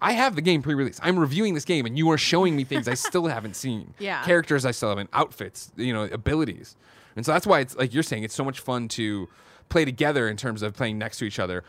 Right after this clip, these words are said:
Speaker 1: Once online's open, it's going to be ridiculous of, "What's in your store today? Oh, shit. Okay, can, can I come over and buy that?" 'Cause,
Speaker 2: Yeah.
Speaker 1: like, the stores are so different.
Speaker 2: Even you've been coming over and looking at some of my stores and, like,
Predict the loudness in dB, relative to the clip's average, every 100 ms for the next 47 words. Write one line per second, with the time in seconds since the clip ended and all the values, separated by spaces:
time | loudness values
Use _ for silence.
0 | -12 -6 -2 2 2 2 0 -2 -2 0
1 | 0 -2 -4 -4 0 2 2 2 0 0
2 | -2 -2 -2 -2 -2 -2 0 -4 -10 -4
3 | 0 0 0 0 4 4 2 -6 _ _
4 | -18 4 4 4 2 2 2 2 2 0
5 | 2 2 4 6 6 4 4 2 2 0
6 | 0 0 0 0 -4 2 2 2 -2 -6
7 | -8 -12 -14 -12 -4 0 2 2 2 0
8 | 0 -2 0 -2 0 -2 0 -2 -4 -6
9 | -4 -4 -2 -4 -4 -2 -4 -2 -2 -2
10 | -2 -4 -4 -6